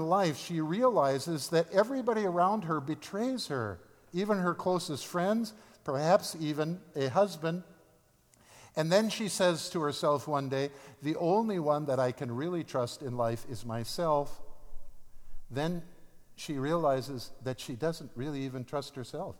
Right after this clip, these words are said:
And when she's talking to herself, she's not saying things that are trustworthy. In fact, if you, uh, go home and try this,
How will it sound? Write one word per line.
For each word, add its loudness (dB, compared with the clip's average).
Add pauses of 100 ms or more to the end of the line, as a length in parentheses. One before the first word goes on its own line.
(680)
And -2
when 0
she's -4
talking 0
to -6
herself, 0 (140)
she's -8
not 0
saying -2
things -4 (280)
that 2
are 2
trustworthy. -2 (380)
In -6
fact, 2
if -4
you, -2
uh, 6
go 4
home 4
and -2
try 6
this, 0